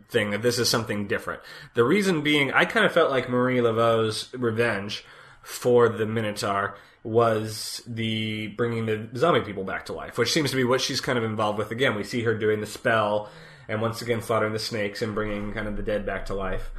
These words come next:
um, who then, um, are o-, obviously coming to descend on, uh, the girls and Madame Lalaurie back at the, um, Miss Robichaud's. But I feel like she was so involved with that that we would have seen some sort of indication that this creature was directly related to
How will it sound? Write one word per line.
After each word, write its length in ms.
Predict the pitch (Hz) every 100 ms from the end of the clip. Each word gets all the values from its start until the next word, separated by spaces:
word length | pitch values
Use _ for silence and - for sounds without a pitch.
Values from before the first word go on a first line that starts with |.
| - - - - -
um, 260 | 113 104 101
who 160 | 113
then, 480 | 110 107 104 104 101 - - - - - - _ -
um, 480 | 113 104 101 98 - _ _ -
are 240 | 117 120 117
o-, 20 |
obviously 560 | 113 110 85 107 104 110
coming 260 | 101 113 104
to 80 | 104
descend 500 | 104 - 117 104 98
on, 340 | 98 95 95 _ - - - -
uh, 540 | 101 98 98 95 92 -
the 100 | -
girls 460 | 107 113 110 101 101
and 100 | 101
Madame 300 | 98 98 98
Lalaurie 400 | 98 101 104 104
back 240 | 95 95 104
at 180 | 92
the, 380 | 104 95 92 92 - -
um, 220 | 104 95
Miss 120 | 95 -
Robichaud's. 540 | 107 110 - 87 - - -
But 100 | 120
I 100 | 147
feel 160 | 185 208
like 100 | 131
she 140 | - 143
was 100 | -
so 140 | 131
involved 280 | 120 120 110
with 140 | 107
that 420 | 139 143 113 107 113
that 120 | 110
we 80 | 117
would 120 | 123
have 100 | 113
seen 320 | - 165 131
some 180 | - 131
sort 140 | 123
of 60 | 113
indication 520 | 110 107 120 117 113
that 120 | 101
this 260 | 107 107 -
creature 500 | - 127 120 113 107
was 240 | 98 95 -
directly 300 | 110 - 101
related 400 | 98 98 95 95
to 320 | 101 95 92